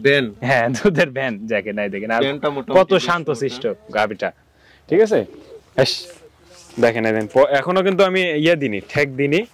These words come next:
Speaker 2: দেখেন, ওলান পালান।
Speaker 1: আচ্ছা, বাচ্চা দিল, কতদিন হলো?
Speaker 2: বাচ্চা দিছে আজকে চার দিনে পড়ছে।
Speaker 1: চার দিন।
Speaker 2: জি।
Speaker 1: মাশাআল্লাহ, গাভীটার সাইজ একটু ভালো।
Speaker 2: বিশাল বড়।
Speaker 1: কি বাচ্চা দিল?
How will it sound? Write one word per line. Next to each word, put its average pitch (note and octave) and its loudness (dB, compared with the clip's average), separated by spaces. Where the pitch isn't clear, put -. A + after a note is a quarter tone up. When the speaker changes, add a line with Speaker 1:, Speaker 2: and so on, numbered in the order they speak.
Speaker 2:
দেখেন, B2 0
ওলান B2 0
পালান। B2+ 2
Speaker 1:
আচ্ছা, A2 -20
বাচ্চা C#3+ 2
দিল, F3 6
কতদিন F#3+ 2
হলো? G3 4
Speaker 2:
বাচ্চা D#3 2
দিছে E3+ 0
আজকে - -2
চার E3 2
দিনে A#2 -4
পড়ছে। F#2+ -14
Speaker 1:
চার C3+ 4
দিন। G#2+ -8
Speaker 2:
জি। F#2+ -2
Speaker 1:
মাশাআল্লাহ, A#2 -12
গাভীটার F#3+ -2
সাইজ D3+ 2
একটু - -10
ভালো। C3 0
Speaker 2:
বিশাল G3+ 4
বড়। G2 -2
Speaker 1:
কি E3+ -2
বাচ্চা E3 0
দিল? C3+ -2